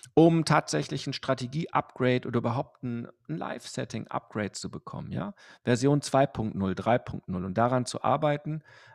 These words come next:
wie bei den Programmierern, das ist nicht in einer Nacht aufgespielt, aber aus der Erfahrung zeigt sich nach ein, zwei, drei Monaten,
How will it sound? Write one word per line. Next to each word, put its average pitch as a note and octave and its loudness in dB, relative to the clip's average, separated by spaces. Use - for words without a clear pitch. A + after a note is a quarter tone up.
wie B2 0
bei B2 4
den A#2+ -2
Programmierern, C3 -8
das A#2+ -10
ist - -12
nicht A#2 -10
in A2+ -4
einer A2+ 2
Nacht G#2+ -2
aufgespielt, F#3+ -2
aber A#2+ 8
aus A2+ 2
der A2 0
Erfahrung B2 -2
zeigt - -6
sich - -12
nach G2+ -4
ein, A#2 -4
zwei, G#2+ -4
drei G2 -4
Monaten, B2+ -2